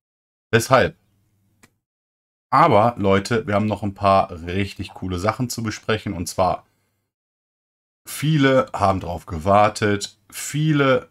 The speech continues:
haben mich gefragt, viele musste ich vertrösten. Und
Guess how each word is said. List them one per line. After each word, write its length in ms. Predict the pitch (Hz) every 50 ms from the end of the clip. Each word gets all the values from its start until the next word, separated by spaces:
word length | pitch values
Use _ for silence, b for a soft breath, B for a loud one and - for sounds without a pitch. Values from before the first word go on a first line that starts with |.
| _ _ _ _ _ _ _ _
haben 260 | - 101 98 92 87
mich 180 | 85 80 - -
gefragt, 760 | 87 - - - 107 107 104 104 107 110 - _ - - _ _
viele 500 | - - - 139 139 139 131 131 123 110 -
musste 280 | 95 95 90 - - 85
ich 80 | -
vertrösten. 800 | - - 87 - - 120 123 127 - - - 101 104 117 139 - _ _ _ _ _ _ _ _ _ _ _ _ _ _ _ _ _ _ _ _ _ _ _ _ _ _ _ _ _
Und 400 | - 95 87 85 - - -